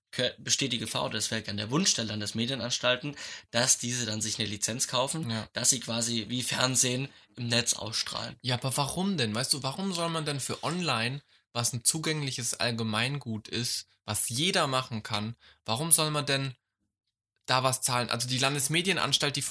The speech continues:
Speaker 2: die muss doch kein Geld investieren, dass jetzt der einen Stream machen darf. Der muss doch seinen Streaming-Anbieter bezahlen dafür.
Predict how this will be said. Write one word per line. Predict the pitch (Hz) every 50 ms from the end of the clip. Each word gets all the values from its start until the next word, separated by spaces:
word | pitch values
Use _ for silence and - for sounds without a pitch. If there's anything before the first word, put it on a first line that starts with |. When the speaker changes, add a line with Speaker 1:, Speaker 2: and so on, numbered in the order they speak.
| 139 123
Speaker 2:
die | -
muss | 139 151 170 -
doch | - 165 -
kein | - - 127 117 113
Geld | 131 143 160 160 160
investieren, | - 113 123 120 117 117 - - - - 135 135 127
dass | 120 113 - -
jetzt | 123 117 - 123 107 - -
der | 123 120
einen | 123 123 117
Stream | - - - - 151 156 151
machen | 117 110 - 107 104
darf. | 95 95 92 104 - - _ _ _ _ _ _ _ _ -
Der | 123 135 151
muss | 170 160 -
doch | - 143 -
seinen | - 139 120 117
Streaming-Anbieter | - - - 165 170 170 156 - 123 127 120 123 120 127 117
bezahlen | 117 113 - - - 113 104 110 113 107 101
dafür. | 101 101 - - 101 101 98 95 -